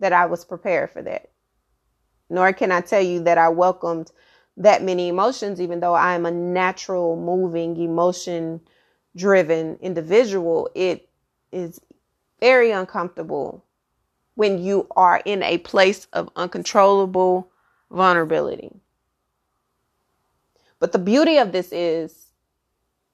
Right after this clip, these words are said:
for many of us, we are walking into a new decade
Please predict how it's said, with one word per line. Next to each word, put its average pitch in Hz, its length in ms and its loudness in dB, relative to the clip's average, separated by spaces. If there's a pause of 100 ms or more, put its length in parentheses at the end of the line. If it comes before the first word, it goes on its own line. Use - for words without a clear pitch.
(760)
for 226 140 4
many 262 280 4
of 185 140 2
us, 165 320 -2
we 240 300 -2 (100)
are 196 160 6
walking 208 500 2
into 196 460 -4
a 175 140 2
new 254 720 -2 (420)
decade 240 680 4